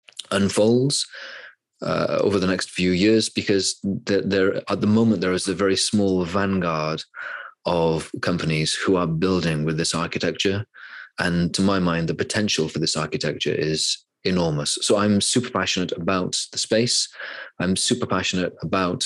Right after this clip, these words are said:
talking to M S Ps, engineers, developers, architects, security professionals, goodness, DevOps practitioners, and hobbyists. Um, and, and just really curious to see how this plays out. Um, but I, I, I'm certainly, I've got, I've got big, uh,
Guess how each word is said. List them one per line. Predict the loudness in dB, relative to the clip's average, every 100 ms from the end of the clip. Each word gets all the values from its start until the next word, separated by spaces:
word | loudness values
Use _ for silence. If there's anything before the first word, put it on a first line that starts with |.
| -4
talking | 0 2 2 0
to | 0
M | 0
S | 0
Ps, | 0 0 2
engineers, | 0 0 2 2 0
developers, | 2 2 4 2 2
architects, | 0 0 0 -2 -4
security | 0 2 4
professionals, | 2 -2 -2 0 0 0 -2
goodness, | -2 0 -2 0
DevOps | 2 4 2 0
practitioners, | -2 2 2 4 2 2
and | 0
hobbyists. | 2 2 2 0 -4 -6 -6 -10 -16 -14 -16 -18 -14 -2
Um, | 2 2 2 0 -4 _ _ _ _ -18 -12 -2
and, | 0
and | 2 2
just | 4
really | 4 4 2
curious | 2 4 4 2
to | -4
see | -4 -2
how | 0 0
this | -2
plays | 0 0 0
out. | 0 -2 -4 -4
Um, | -2 0 0
but | 2 2
I, | 0
I, | 0 0 0
I'm | 0
certainly, | 0 0 0 -4 -6 -16 -18 -16 -18 -12 -6
I've | -2
got, | 0 0 -2
I've | 0
got | -2 0
big, | 0 0 0
uh, | 0 0